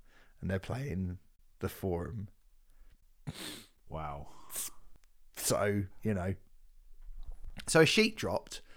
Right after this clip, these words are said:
Speaker 1: and there was, like, a sort of, you know, when you're doing construction, there's, like, a t-, construction tent. You know, when they're, like, digging up a road and they build a
Speaker 2: Yep.
Speaker 1: tent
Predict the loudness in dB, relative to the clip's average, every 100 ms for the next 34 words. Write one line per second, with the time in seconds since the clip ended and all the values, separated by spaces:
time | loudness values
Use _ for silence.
0 | -8 4 8 10 10 10 12 10 8 -2
1 | -6 -4 -6 -8 -14 -16 -8 4 8 12
2 | 12 12 6 4 -10 -20 -20 -20 -20 -20
3 | -20 -20 -20 _ _ _ _ _ 8 12
4 | 12 12 12 12 12 12 12 12 12 8
5 | 4 2 4 8 6 6 0 0 0 -6
6 | -6 -2 0 4 4 2 0 0 2 2
7 | 0 0 6 8 10 8 8 8 8 6
8 | 8 8 8 4 2 4 4 4 4 4
9 | 4 2